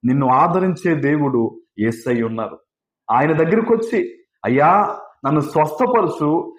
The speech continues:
ఇదిగో నా జీవితం నీకు సమర్పిస్తున్నాను" అని నువ్వు యేసయ్య పాదాలు పట్టుకోగలిగితే గనక,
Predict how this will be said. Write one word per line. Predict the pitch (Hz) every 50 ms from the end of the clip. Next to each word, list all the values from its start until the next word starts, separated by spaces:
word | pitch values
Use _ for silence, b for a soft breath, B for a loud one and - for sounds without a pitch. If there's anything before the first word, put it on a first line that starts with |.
| B
ఇదిగో | 127 131 151 185 208 254
నా | 240 220 208
జీవితం | 185 151 123 143 170 196 226 233 247 247 233
నీకు | 226 214 190
సమర్పిస్తున్నాను" | 180 - - 160 165 208 226 226 - 247 226 240 - 247 233 233 233 233 233 262 262 - -
అని | 202 208 170 123 117 127 151 170 - b b b b 127
నువ్వు | 123 120
యేసయ్య | 117 123 147 165 165 - 185 175 180 170 175 -
పాదాలు | 143 139 156 170 190 190 196
పట్టుకోగలిగితే | - 165 147 - - - 160 143 139 135 135 123 123 - - 123
గనక, | 110 113 107 104 - - 101